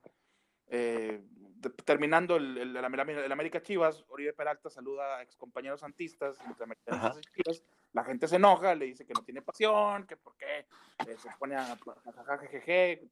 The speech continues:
Speaker 1: si acaba de perder un clásico X. Y la chava tuitea, una chava de veinticinco, veintiséis años, que ella no ve al Tigre Sepúlveda, que fue un jugador de Chivas de los sesentas,
Speaker 2: Sí.
Speaker 1: eh, platicando con los contrarios del América después de un partido. Entonces yo le dije, ¿Sabes qué, Natalia?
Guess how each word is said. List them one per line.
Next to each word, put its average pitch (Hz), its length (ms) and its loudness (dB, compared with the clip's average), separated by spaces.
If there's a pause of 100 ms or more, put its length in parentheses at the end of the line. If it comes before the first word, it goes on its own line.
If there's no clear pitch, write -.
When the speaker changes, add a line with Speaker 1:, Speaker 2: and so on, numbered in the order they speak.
Speaker 1:
si 120 140 -10
acaba 131 280 -6
de 127 60 -6
perder 123 240 -6
un 147 60 -12
clásico 170 420 -2
X. 185 260 -6 (600)
Y 156 100 -6
la 196 120 6
chava 220 300 0
tuitea, 208 400 -8
una 208 160 -18
chava 180 200 -10
de 175 100 -10
veinticinco, 147 400 -16
veintiséis 151 320 -14
años, 156 260 -10 (540)
que 143 80 -4
ella 151 140 0
no 156 140 -4
ve 147 400 -2 (140)
al 117 200 -14
Tigre 135 220 -8
Sepúlveda, 147 640 -2
que 117 100 -14
fue 120 120 -12
un 120 140 -16
jugador 120 320 -2
de 123 80 -6
Chivas 123 320 0
de 113 80 -4
los 107 120 -12
sesentas, 131 640 -2 (440)
Speaker 2:
Sí. 117 240 2
Speaker 1:
eh, 110 60 -2
platicando 143 580 0
con 135 140 0
los 117 120 -8
contrarios 123 380 -4
del 120 100 -2
América 120 300 -2
después 117 180 -8
de 123 60 -8
un 123 60 -8
partido. 190 300 2
Entonces 185 320 2
yo 196 60 8
le 190 120 8
dije, 190 360 0 (300)
¿Sabes 185 300 2
qué, 190 100 0
Natalia? 190 540 -2